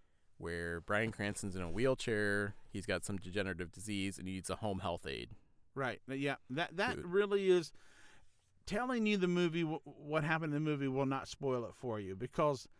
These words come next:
Speaker 2: you know, the entire film is built around Kevin Hart, Bryan Cranston, Nicole Kidman. Y-, Nicole Kidman plays Y-, uh, Yvonne Pendleton, and she is his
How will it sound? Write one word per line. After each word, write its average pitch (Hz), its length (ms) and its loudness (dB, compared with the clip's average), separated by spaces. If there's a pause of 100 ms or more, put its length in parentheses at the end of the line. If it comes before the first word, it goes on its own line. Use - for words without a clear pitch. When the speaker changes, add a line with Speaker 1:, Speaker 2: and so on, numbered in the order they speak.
(400)
Speaker 2:
you 156 100 -4
know, 147 160 0
the 147 160 -4
entire 170 480 0
film 165 460 2
is 135 180 -2
built 156 360 2
around 131 520 -2
Kevin 151 300 0
Hart, 131 340 -2
Bryan 131 260 -2
Cranston, 131 500 -4
Nicole 123 380 -2
Kidman. 110 440 -4
Y-, 131 160 -8
Nicole 156 420 0
Kidman 175 400 0
plays 156 380 0
Y-, 143 280 -6
uh, 135 140 -10
Yvonne 151 500 2
Pendleton, 151 720 0 (680)
and 160 200 0
she 202 320 2
is 170 220 4
his 160 560 2